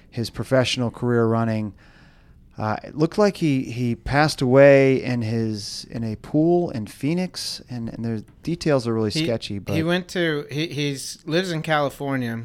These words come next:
Speaker 2: He was training in the off season in Arizona, and he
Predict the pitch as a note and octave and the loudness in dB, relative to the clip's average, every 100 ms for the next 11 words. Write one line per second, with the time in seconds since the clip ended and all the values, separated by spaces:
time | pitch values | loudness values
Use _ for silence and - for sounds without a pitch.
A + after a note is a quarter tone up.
0 | B2+ - C3+ - D#3 D#3 D#3 C#3 C3 C3+ | -12 -6 -6 0 2 2 2 0 0 -2
1 | - C#3+ C#3 C#3 C#3 C3 C3+ B2 A#2 A2+ | -4 -6 -4 -4 -2 -2 -4 -4 -8 -8
2 | A#2 - - _ - - - A#2+ A#2+ A#2 | -10 -16 -20 _ -20 -18 -8 -6 -4 -4
3 | A#2 - A2+ B2+ B2 A#2+ | -6 -8 -6 -4 -4 -6